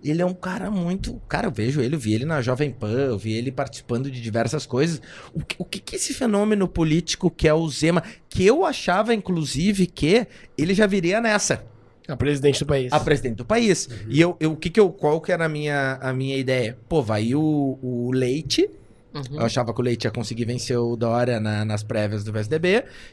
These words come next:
Speaker 1: E eu achava que o Zema ia também. E eu achava que o Zema ia fazer uma construção nessa pra entrar na próxima.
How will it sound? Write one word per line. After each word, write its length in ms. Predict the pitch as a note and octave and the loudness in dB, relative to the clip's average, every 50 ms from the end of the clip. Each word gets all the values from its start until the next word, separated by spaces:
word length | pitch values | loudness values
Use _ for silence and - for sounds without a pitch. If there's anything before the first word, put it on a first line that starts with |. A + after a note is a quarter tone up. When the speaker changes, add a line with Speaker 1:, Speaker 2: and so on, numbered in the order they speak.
| - - | -4 0
Speaker 1:
E 100 | D#3+ E3 | 2 2
eu 140 | F3 F#3 | 4 2
achava 340 | F#3 F3+ - F3+ F3 E3+ F#3 | 2 2 2 2 2 2 0
que 140 | F3+ - G3+ | -2 -2 -4
o 60 | G3 | -2
Zema 340 | E3+ - F3+ F3 F3+ F3+ F3+ | 0 2 2 4 4 2 2
ia 160 | F3 E3+ F3+ F3+ | 2 2 2 2
também. 480 | F3+ - G#3 G#3 F#3+ F3+ F3 E3+ D#3+ - - - - - - - - - - - - | 2 0 0 2 2 2 2 0 -2 -8 -14 -20 -20 -20 -20 -20 -20 -20 -20 -14 -4
E 140 | C#3+ D#3 F#3 | 2 6 6
eu 140 | G#3+ C4+ | 6 6
achava 300 | D#4 - - A#3 A3+ B3 | 4 2 -2 -2 -2 -2
que 80 | A#3 A3+ | -2 -2
o 40 | F#3 | 0
Zema 180 | E3+ F#3+ G3+ | 2 2 2
ia 40 | A3 | 0
fazer 180 | - F#3+ E3 F#3 | 0 0 -2 0
uma 140 | F#3+ F#3+ F#3 | 0 -2 -2
construção 680 | - G3 F#3 - - F#3+ F#3 - - - F3 F3 G3 | -4 -4 -4 -4 -4 -4 -4 -2 0 0 2 2 2
nessa 420 | G3+ F3+ E3+ E3 F#3 - - A#3 | 2 2 2 2 0 0 0 0
pra 300 | G#3+ - _ - G3+ G3 | -2 0 _ 2 2 2
entrar 260 | G3+ G#3 F#3 G3+ F#3+ | 2 0 0 0 0
na 120 | F#3+ G3+ G#3 | 0 0 0
próxima. 580 | - G3 F3+ F3 E3 - - C#3 B2 A2 G#2+ | 2 4 4 4 2 0 -2 -2 -2 -2 -2